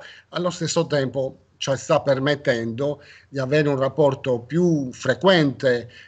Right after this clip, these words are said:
eh, di scambio anche con persone che, eh, sì, c'erano, venivano ospiti da noi, ma non con una frequenza come quella che stiamo facendo adesso, potersi confrontare con persone che stanno in altre regioni italiane o in altre aree,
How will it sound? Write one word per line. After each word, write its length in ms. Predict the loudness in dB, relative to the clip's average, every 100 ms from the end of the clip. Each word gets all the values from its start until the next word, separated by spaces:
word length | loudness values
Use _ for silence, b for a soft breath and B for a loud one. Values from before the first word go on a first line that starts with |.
| B
eh, 120 | -6
di 120 | -4
scambio 420 | 0 2 2 2
anche 240 | 0 -2 -4
con 220 | -6 -4
persone 580 | -4 -2 0 2 2 -2
che, 720 | -2 0 0 -4 -6 -6 -6
eh, 80 |
sì, 380 | -4 2 2 2
c'erano, 420 | -2 2 2 2 -2
venivano 460 | -2 -2 0 0
ospiti 340 | -2 -6 -6 2
da 140 | 4
noi, 260 | 4 4 2
ma 160 | 2 0 -4
non 400 | -8 0 4 4
con 160 | 0 -2
una 260 | 0 0 -2
frequenza 760 | -2 -4 -2 -2 -2 -2 -4
come 300 | -4 -4 -2
quella 240 | 0 2
che 140 | 2 0
stiamo 400 | 2 2 2 -4 B B B
facendo 400 | -4 -2 2 4
adesso, 540 | 4 0 -4 -6 -6
potersi 600 | -8 -12 -10 -10 -10 -12
confrontare 560 | -8 -8 -6 -2 0 0
con 160 | -2 -4
persone 380 | -4 -2 0
che 80 | -2
stanno 280 | 0 2 2
in 120 | 2
altre 260 | 2 0 -2
regioni 300 | -2 -2 -2
italiane 560 | 2 4 4 4 0
o 160 | -4 -4
in 100 | -2
altre 320 | -2 -4 -2
aree, 380 | 0 0 -2 -6